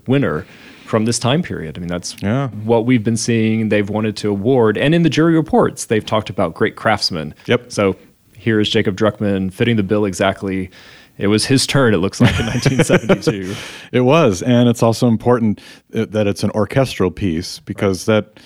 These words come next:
Speaker 2: like you said, we haven't had orchestral works in a while. We've had string quartets, electronics, uh, the, we had the Cr-, Crumb piece, we had, you know, it focuses on, on other types of ensembles.
Speaker 1: Yeah.
Speaker 2: And I did listen to a few other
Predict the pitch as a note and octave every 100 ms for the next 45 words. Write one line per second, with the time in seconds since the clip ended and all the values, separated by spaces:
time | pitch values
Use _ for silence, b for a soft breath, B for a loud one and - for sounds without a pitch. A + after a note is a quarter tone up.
0 | B B B _ - F#2 - - D3 G2+
1 | G#2 A2 G2+ G#2 B2 F#2+ F2+ A2 G2 -
2 | F2+ F#2 F2+ - F#2+ F2 F2+ C3+ E2+ E2
3 | F2 G#2 F2+ - - A2+ A2 A2 - A2+
4 | A2 F#2 F#2 - A2+ A2+ A#2 A2 A#2+ -
5 | B B B - F2+ F2+ F2+ F#2 E2+ F2
6 | D#2 _ - - - F2+ D#2+ - - -
7 | - C#3+ C#3 C3+ C3 C3+ C3+ B2+ - F#2+
8 | F#2 F#2 F#2 E2+ - - G#2 F#2 - G#2+
9 | - B2+ A#2+ A#2 A#2 G2+ G2+ F#2+ F#2+ F#2
10 | F2 - F#2 G2 A#2+ A#2+ G#2+ G2 F2+ -
11 | B B - A#2 - F#2+ F#2+ F#2+ - C3+
12 | A#2+ F2 - B A2 B B G#2+ G2+ G2
13 | G2 - B B B B - D3 C3+ D#3
14 | G#2 C3 - A#2 F#2 F2+ E2 - D3 A#2
15 | G2+ E2+